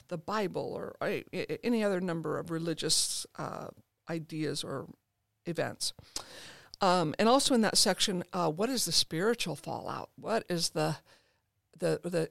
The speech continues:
existential and spiritual impact of going through that? So, and then in the last section, I try to talk <laughs> as much as possible in, in condensed terms about how do you get better? How do you heal up?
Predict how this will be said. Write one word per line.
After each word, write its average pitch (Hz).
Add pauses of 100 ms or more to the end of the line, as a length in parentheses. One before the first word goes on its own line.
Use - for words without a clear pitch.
existential 180
and 143
spiritual -
impact -
of -
going 151
through -
that? -
So, 240 (320)
and 254
then 262
in 247
the 240
last 339
section, 226
I 214
try 262
to 359
talk 202 (300)
<laughs> -
as 175
much 233
as 208
possible 226
in, 170 (100)
in 190
condensed 208
terms 190
about 240 (220)
how 285
do 262
you 233
get -
better? 165 (340)
How 277
do 277
you 202
heal 196
up? -